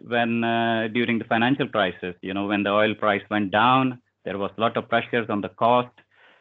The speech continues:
And, and so we, we innovated and, and we found new ways of, uh, working, uh, at, at those cost levels.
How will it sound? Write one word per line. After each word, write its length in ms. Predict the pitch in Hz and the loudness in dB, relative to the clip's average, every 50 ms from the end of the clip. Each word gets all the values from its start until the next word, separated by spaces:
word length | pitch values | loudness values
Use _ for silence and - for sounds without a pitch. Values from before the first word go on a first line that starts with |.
| _ _ | _ _
And, 160 | - 95 101 - | -8 -8 -6 -4
and 240 | 110 113 107 104 - - | -4 -4 -4 -4 -2 0
so 340 | 120 113 117 117 113 107 - _ _ _ _ - _ | 0 2 2 0 -2 -4 -8 _ _ _ _ -20 _
we, 240 | - 110 113 113 - - | -8 -6 -6 -6 -4 -2
we 200 | 123 123 123 135 | 2 4 4 6
innovated 540 | 151 151 151 131 110 101 - - 107 104 104 | 6 6 6 6 4 2 0 0 -2 0 0
and, 420 | 107 107 107 104 - 113 110 - - | 0 0 -2 -4 -6 -8 -10 -8 -6
and 160 | - 113 110 | -6 -4 -2
we 100 | 107 113 110 - | -2 -2 -2 0
found 280 | - 113 117 120 117 117 | 0 2 2 4 2 2
new 160 | 120 127 123 | 2 0 0
ways 400 | 127 120 123 120 127 131 131 120 - - | 0 2 2 2 2 2 0 -2 -6 -6
of, 240 | - 107 104 101 101 - _ - | -4 -4 -4 -4 -6 -10 _ -12
uh, 320 | 80 - 101 110 107 107 104 | -10 -8 -6 -6 -6 -4 -2
working, 640 | 104 110 110 - - 113 110 110 110 107 104 107 - | 0 0 0 -2 -2 -2 0 0 0 -2 -2 -4 -8
uh, 320 | - 107 107 104 104 - - | -8 -6 -6 -6 -6 -6 -2
at, 200 | - 107 104 - | -2 -2 -2 0
at 260 | 117 117 98 95 92 92 | -2 -2 -2 -4 -4 -2
those 240 | 107 104 101 101 - - | 0 0 0 -2 -2 -4
cost 160 | 101 98 - - | -4 -4 -2 0
levels. 300 | 123 139 135 98 85 | 0 0 0 0 -4